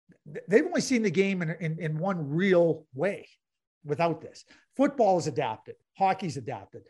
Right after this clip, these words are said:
I don't, I, your point about Eric Lindros, you, you know, when you're, when you're a top player at the lower levels, you can do things that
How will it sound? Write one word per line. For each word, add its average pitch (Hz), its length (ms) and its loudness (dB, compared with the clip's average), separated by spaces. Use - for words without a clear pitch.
I 240 160 8
don't, 285 260 8
I, - 120 -6
your 202 240 6
point 247 300 6
about 220 240 4
Eric 226 260 4
Lindros, 208 640 -2
you, 175 240 -2
you 180 140 0
know, 190 80 2
when 180 160 -2
you're, 302 260 0
when 190 180 -2
you're 277 180 -4
a - 40 -8
top 202 360 0
player 180 300 2
at 165 100 -2
the 156 60 -4
lower 156 260 2
levels, 151 500 -2
you 196 200 2
can 226 180 0
do 202 180 4
things 160 500 -4
that 175 320 4